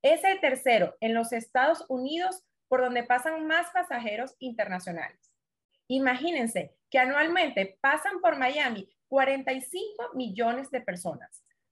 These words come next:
lo que hace un promedio semanal de ochocientos cincuenta y cuatro mil quinientos quince pasajeros. Y ese aeropuerto, el Internacional de Miami,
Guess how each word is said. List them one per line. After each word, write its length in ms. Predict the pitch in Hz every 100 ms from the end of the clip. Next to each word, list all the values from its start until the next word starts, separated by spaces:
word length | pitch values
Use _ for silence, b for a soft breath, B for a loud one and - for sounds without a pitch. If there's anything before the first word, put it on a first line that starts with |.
| -
lo 220 | 226 233
que 140 | 233
hace 220 | 226 226
un 100 | 349
promedio 400 | 330 320 302 302
semanal 680 | 302 294 240 208 220 240 359 -
de 360 | 190 220 240 -
ochocientos 880 | 240 240 233 233 311 320 339 - -
cincuenta 380 | 294 254 233
y 60 | 226
cuatro 300 | 226 214 214
mil 380 | 226 285 359 - _ _ _
quinientos 720 | 269 269 294 320 349 359 339 -
quince 340 | 254 240 240
pasajeros. 680 | 240 220 151 175 - _ _ _ _ _ _ _ _ _ _
Y 180 | 302 330
ese 220 | 349 359
aeropuerto, 500 | 392 392 330 240 226
el 100 | 214
Internacional 540 | 214 202 202 196 196 196
de 80 |
Miami, 580 | 285 339 294 208 208 220